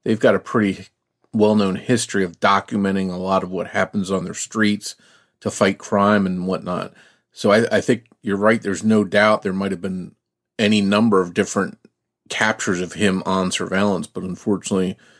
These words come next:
you know, too much time went by and that stuff was erased. Despite the lack of multiple C C T V videos to go through, police did do an extensive search for witnesses that may have seen Andrew the day he vanished.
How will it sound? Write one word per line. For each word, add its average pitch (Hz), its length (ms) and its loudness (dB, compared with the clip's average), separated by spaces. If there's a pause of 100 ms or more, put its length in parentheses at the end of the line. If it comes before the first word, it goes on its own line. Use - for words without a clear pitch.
(200)
you 98 80 -8
know, - 220 -8
too - 120 0
much 101 200 2
time 107 260 4
went 92 180 0
by 92 140 -6
and 90 120 -6
that 90 120 -10
stuff - 340 -2
was 90 360 -4
erased. 95 580 -4 (480)
Despite 208 380 2
the 233 80 2
lack 170 320 2
of 123 100 -2
multiple 123 480 0
C 127 300 -2
C 127 200 -10
T 120 300 -6
V 123 300 -4
videos 101 460 -4
to 98 100 -20
go 98 160 -6
through, 101 380 -16 (440)
police 147 300 2
did 160 300 2
do 139 180 4
an 113 80 2
extensive 110 580 -2
search - 320 0
for 101 160 -6
witnesses - 840 -2
that 98 160 -4
may 110 120 2
have 107 140 0
seen 110 260 -2
Andrew 107 400 0
the 92 100 -10
day 95 260 -6
he 95 60 -6
vanished. 98 600 -2